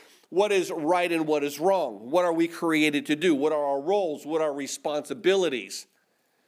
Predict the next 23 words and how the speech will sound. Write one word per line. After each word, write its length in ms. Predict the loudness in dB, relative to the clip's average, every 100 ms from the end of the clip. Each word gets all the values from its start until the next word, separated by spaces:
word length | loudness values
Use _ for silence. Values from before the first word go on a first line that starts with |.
| _ _ _ _ -4
And 140 | 0 2
as 200 | 0 -6
creator, 600 | -6 0 2 2 2 -2
he 160 | -4
can 160 | -6 -6
say, 220 | -2 -2
"If 100 | -2
you 100 | 0
don't 200 | 0 0
live 200 | -2 0
up 200 | -2 -4
to 100 | -10
your 160 | -6 -4
responsibilities, 1080 | -4 -4 -4 -4 -6 2 4 6 2 -2
if 100 | -2
you 100 | -2
don't 160 | -2 -2
live 160 | -2 -2
up 140 | -4
to 120 | -4
your 200 | 0 0
roles, 680 | 2 2 2 2 0 -2 -4
then, 420 | 0 2 0